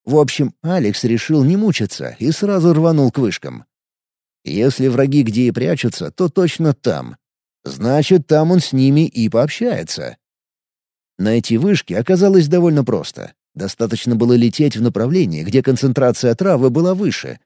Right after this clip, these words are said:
а поскольку городок имел скромные размеры, то цели Алекс достиг всего через минуту.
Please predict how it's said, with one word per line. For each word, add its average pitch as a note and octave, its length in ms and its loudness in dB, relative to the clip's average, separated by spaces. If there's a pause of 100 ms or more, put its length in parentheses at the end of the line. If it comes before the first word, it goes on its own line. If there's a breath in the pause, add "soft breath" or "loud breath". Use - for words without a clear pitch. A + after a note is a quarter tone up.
(140)
а G#2 120 -4
поскольку C3+ 420 2
городок C#3 400 2
имел C3+ 240 2
скромные A#2 500 2
размеры, D#3+ 480 2
то - 220 -6
цели D#3+ 560 0
Алекс A2+ 440 0
достиг F3+ 440 -2
всего F#3+ 280 0
через E3 280 0
минуту. E2 480 -4